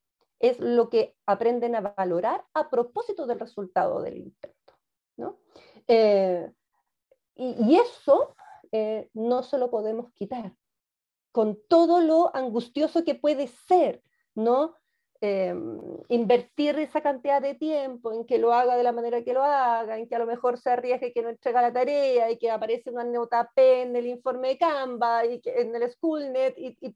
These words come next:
todo lo que ustedes quieran. Eh, pero tienen que intentarlo, ¿no? Y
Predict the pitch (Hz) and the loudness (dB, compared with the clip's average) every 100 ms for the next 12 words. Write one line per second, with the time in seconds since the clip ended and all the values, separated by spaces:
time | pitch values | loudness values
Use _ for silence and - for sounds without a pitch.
0 | _ 403 392 392 359 370 370 403 370 269 | _ -2 0 0 -2 -2 -2 -2 2 2
1 | 170 - _ _ _ _ - 247 220 208 | 0 -4 _ _ _ _ 2 4 6 2
2 | 190 180 _ _ _ _ _ _ _ - | -2 -8 _ _ _ _ _ _ _ -12
3 | 226 196 185 180 _ - 185 190 - _ | -10 -6 -8 -10 _ -18 -18 -20 -20 _
4 | _ _ _ _ _ _ _ _ _ _ | _ _ _ _ _ _ _ _ _ _
5 | 190 214 _ _ _ _ _ _ _ _ | -20 -20 _ _ _ _ _ _ _ _
6 | 277 320 339 | 2 2 2